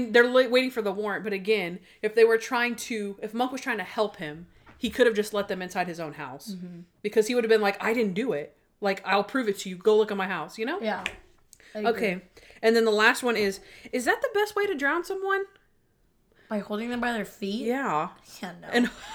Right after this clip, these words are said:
Speaker 2: I was like, "What is
Speaker 1: holding
Speaker 2: she
Speaker 1: down their
Speaker 2: doing?"
Speaker 1: feet. Like, I guess it had to do with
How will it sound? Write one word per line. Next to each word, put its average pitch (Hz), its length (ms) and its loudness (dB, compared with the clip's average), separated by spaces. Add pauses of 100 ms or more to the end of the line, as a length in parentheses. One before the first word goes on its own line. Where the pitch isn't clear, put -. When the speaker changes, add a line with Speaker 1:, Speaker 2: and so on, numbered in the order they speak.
(120)
Speaker 2:
I 294 100 6
was 302 180 4
like, 349 160 -6
"What 233 120 2
is 370 60 10
Speaker 1:
holding 349 220 4
Speaker 2:
she - 60 0
Speaker 1:
down 302 300 12
their 294 180 8
Speaker 2:
doing?" 214 220 -4
Speaker 1:
feet. 262 420 -4 (320)
Like, 247 140 4
I 269 60 4
guess 262 240 0
it 269 80 0
had 254 220 2
to 269 140 -6
do 247 160 -6
with 240 180 -4